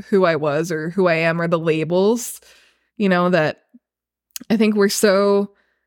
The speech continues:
our brain wants to make sense of things. And so we're kind of disposed to wanting, predisposed to wanting to put labels on ourselves and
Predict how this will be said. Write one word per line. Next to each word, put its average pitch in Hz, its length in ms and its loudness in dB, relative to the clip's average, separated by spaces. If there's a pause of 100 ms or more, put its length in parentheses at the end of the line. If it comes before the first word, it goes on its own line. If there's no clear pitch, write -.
(120)
our 190 140 2
brain 208 500 0
wants 190 300 -2
to 202 100 0
make 156 220 -4
sense 170 380 -4
of 175 140 -2
things. 156 320 -4
And 170 140 -4
so 165 300 0
we're 160 160 0
kind 196 280 0
of 170 280 -2
disposed 175 640 -2
to 190 60 -2
wanting, 160 440 -2
predisposed 180 600 -2
to 180 60 0
wanting 156 300 -4
to 151 60 -8
put - 240 -4
labels 147 460 -2
on 139 120 0
ourselves 113 600 -6
and 101 260 -10